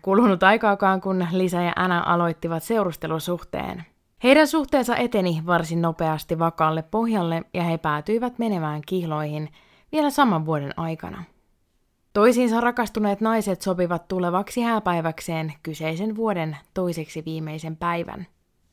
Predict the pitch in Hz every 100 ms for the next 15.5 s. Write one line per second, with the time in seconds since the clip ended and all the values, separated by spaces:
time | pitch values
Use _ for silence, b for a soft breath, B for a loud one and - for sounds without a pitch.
0 | _ _ _ _ - 190 285 330 320 302
1 | 262 294 285 254 165 160 165 - 175 165
2 | - 196 220 220 170 170 196 185 165 156
3 | 156 156 156 151 - 175 165 170 - 160
4 | 151 147 214 208 185 - 175 170 156 139
5 | 143 147 156 - 170 - _ _ _ _
6 | 180 180 208 196 185 196 202 190 175 196
7 | 202 190 165 156 - 160 156 - 160 156
8 | - 185 185 180 165 160 196 190 190 196
9 | 214 262 247 180 165 170 160 156 160 165
10 | 156 - - 190 160 - 170 160 156 -
11 | 71 73 78 175 _ _ _ _ _ _
12 | _ 202 233 247 226 247 233 190 185 -
13 | 196 180 175 170 - 175 170 170 165 151
14 | 170 - 175 160 156 - 160 156 160 156
15 | 160 214 214 -